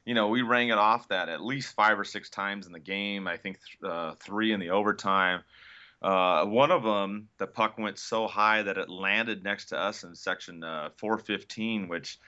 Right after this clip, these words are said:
you know, <laughs> that, that rarely happens. Uh, that was on one of Getzlaf's shots that hit, like, the corner of the crossbar in the post, uh, back in the beginning of the game. But, um,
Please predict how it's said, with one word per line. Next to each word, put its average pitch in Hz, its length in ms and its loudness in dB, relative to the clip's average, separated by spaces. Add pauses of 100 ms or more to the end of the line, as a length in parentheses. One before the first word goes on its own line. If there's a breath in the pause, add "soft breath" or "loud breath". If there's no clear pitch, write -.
(440 loud breath)
you 196 140 -2
know, 196 80 4
<laughs> - 20 2
that, - 300 0
that 127 260 0
rarely 107 400 2
happens. 87 560 0
Uh, 85 200 -6
that 95 120 -2
was 104 140 -10
on 92 140 -6
one 90 120 -6
of 87 80 -10
Getzlaf's 85 480 -4
shots 82 380 -2
that 82 160 -6
hit, 90 180 -10
like, 82 160 -6
the - 60 -12
corner 98 340 -4
of 85 100 -2
the 78 60 -10
crossbar 87 540 0
in 78 80 -6
the 73 40 -14
post, 95 460 0
uh, 78 280 2
back 85 240 2
in - 40 -12
the 82 80 -6
beginning 85 380 -4
of 78 80 -4
the 71 80 -8
game. 85 500 -2 (640 loud breath)
But, 92 380 4
um, 90 360 4